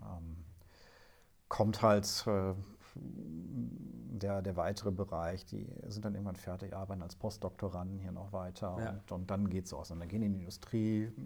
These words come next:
Speaker 1: möchten gerne weiter eine wissenschaftliche Karriere anstreben, gehen im Bereich der Professur.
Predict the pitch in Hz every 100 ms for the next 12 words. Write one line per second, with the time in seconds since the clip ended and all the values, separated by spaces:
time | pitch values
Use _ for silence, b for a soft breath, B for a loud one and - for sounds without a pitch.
0 | 135 120 117 107 98 95 98 90 98 -
1 | 98 101 104 104 107 101 - 95 101 -
2 | 85 90 95 - - 90 98 104 113 117
3 | 113 101 95 95 90 82 76 87 - 90
4 | - - 78 -